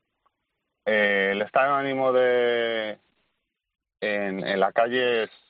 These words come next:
ahora mismo todo lo que no es, eh, esencial está cerrado, con lo cual nos, ciudad es una ci-, Tel Aviv es una ciudad en ebullición, muchísima gente, un tráfico horrible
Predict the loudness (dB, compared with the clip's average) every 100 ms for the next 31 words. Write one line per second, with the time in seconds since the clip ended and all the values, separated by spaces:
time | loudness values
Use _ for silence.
0 | _ -4 0 0 -4 -8 -10 -2 -2 0
1 | -2 -4 -6 -14 -20 _ _ _ -4 0
2 | 0 -2 -2 -2 0 0 0 -2 -2 -2
3 | -2 0 0 -2 -8 _ _ _ _ _
4 | _ _ -2 0 2 2 2 2 -2 -6
5 | -4 -6 -8 -16 -20 -20 -20 -8 0 0
6 | 0 -2 -2 -4 -6 -4 0 0 0 -2
7 | 0 0 2 0 0 0 0 0 0 -2
8 | -8 -8 -4 -2 -2 -2 0 0 0 -2
9 | -6 -2 -2 0 0 2 0